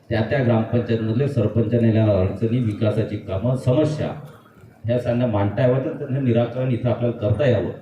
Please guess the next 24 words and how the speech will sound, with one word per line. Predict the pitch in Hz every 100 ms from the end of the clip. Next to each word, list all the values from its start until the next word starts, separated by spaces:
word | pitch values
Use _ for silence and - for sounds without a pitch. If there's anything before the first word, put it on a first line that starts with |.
| - - - - -
म्हणून | 107
मी | 135 135
सरपंच | - 117 - 127 113 143
बंधू | 120 117 120
आणि | 123
भगिनींना | 120 95 113 120 113
दोघांना | 107 104 117
विनंती | 110 107 127 135
करतो | 113 95 101
आहे | 104 104 - - - - - -
की | 120
ज्यांना | 117 117 127 156
काही | 143 123 139
आपले | 123 - 127
प्रश्न | 120 - 120
मांडायचे | 107 98 104 104
असतील | 98 135 127
त्यांनी | 117 113
निश्चितपणे | 104 - 143 - 127
मांडावे, | 113 98 92 123
त्याचे | 120 113
उत्तर | 110 92 -
निश्चित | 110 95 - 110
आपल्याला | 92 101 101 127